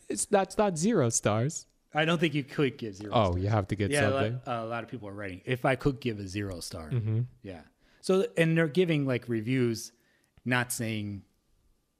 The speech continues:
Speaker 2: it's related to, uh, him killing a lion.
Speaker 1: Right.
Speaker 2: They're saying, "Oh, he gave me bad service. He ripped
Speaker 1: Right.
Speaker 2: me off." So that's a fake review.
Speaker 1: Right.
Speaker 2: Right? That's, uh,
Speaker 1: Fake news.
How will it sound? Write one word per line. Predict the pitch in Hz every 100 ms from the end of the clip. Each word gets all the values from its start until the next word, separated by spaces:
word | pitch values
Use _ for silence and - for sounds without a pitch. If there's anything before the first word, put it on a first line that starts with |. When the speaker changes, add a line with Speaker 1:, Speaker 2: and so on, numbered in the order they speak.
| _
Speaker 2:
it's | 120 117
related | 107 101 104 98
to, | - 95 92
uh, | 87 87
him | - 113
killing | - 139 107
a | 92
lion. | 104 127 113 95 87
Speaker 1:
Right. | 117 104 92 - -
Speaker 2:
They're | 113
saying, | - 107
"Oh, | 113
he | 104
gave | 95 110
me | 98
bad | 95 85
service. | - 143 135 113 -
He | 110
ripped | 110 104
Speaker 1:
Right. | 90
Speaker 2:
me | 104
off." | 120 117 113 - _ _ _ _
So | - 123
that's | 127 214 220 - - _ - _
a | 143
fake | - 139 120
review. | 113 107 175 - -
Speaker 1:
Right. | - 120 104 -
Speaker 2:
Right? | 101 123
That's, | 127 120 -
uh, | 127 113
Speaker 1:
Fake | 120 123
news. | 151 143 92 -